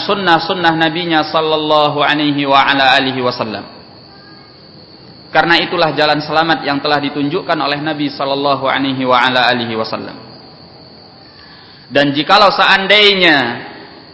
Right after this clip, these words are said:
kita boleh milih. Ya.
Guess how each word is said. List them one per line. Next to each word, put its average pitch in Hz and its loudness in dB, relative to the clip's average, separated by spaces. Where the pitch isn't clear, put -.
kita 185 6
boleh 175 4
milih. 180 -2
Ya. 50 -20